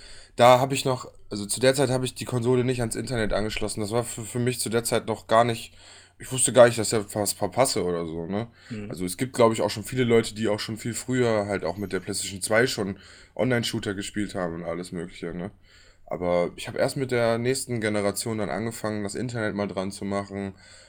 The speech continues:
Speaker 1: äh, das alles einzustellen, dann gucken, was braucht man da und so weiter.
Speaker 2: Ja, ich glaub, das ist tatsächlich so eine, äh, auch wichtig. Da, das war bei mir auch so, ne? Also mit der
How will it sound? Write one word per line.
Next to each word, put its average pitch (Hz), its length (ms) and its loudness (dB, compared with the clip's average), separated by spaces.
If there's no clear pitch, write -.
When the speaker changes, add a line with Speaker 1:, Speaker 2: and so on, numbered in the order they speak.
Speaker 1:
äh, 85 300 0
das 92 180 -8
alles 92 200 -2
einzustellen, 98 1040 -2
dann 87 260 -6
gucken, - 360 -4
was 87 140 -6
braucht 95 240 -6
man 101 180 -4
da 90 280 -2
und 76 140 -8
so 87 140 -10
weiter. 87 320 -6
Speaker 2:
Ja, 147 160 -4
ich 143 80 -6
glaub, 147 180 -2
das 127 160 -4
ist 135 140 -8
tatsächlich 113 640 -10
so 104 120 -8
eine, 107 140 -8
äh, 95 640 -6
auch 98 240 -6
wichtig. 104 520 -10
Da, 82 160 -8
das 101 220 -6
war 107 140 0
bei 104 100 -2
mir 104 260 -2
auch 92 220 -2
so, 92 200 -12
ne? 107 220 -8
Also 95 220 -8
mit 95 160 -12
der 90 220 -6